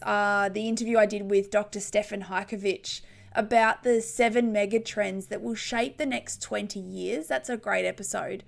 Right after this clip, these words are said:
Uh, I also really love chatting with, uh, Rachel Gallagher about her research about zoning and whether it's actually serving us well or not.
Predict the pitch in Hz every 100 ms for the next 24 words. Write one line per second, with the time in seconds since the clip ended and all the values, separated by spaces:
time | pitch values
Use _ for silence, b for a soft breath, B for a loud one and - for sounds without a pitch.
0 | b b b b b - 269 - 277 285
1 | 294 311 320 269 233 240 247 247 226 214
2 | 214 220 208 202 196 196 - - 190 196
3 | 196 - 196 196 165 196 185 180 170 -
4 | 208 220 220 247 247 202 202 208 - 214
5 | - - 202 208 202 196 185 196 196 208
6 | 180 185 B B B B 233 269 349 320
7 | - 214 - 214 202 - 196 190 - 190
8 | - 90 90 175 - 226 339 -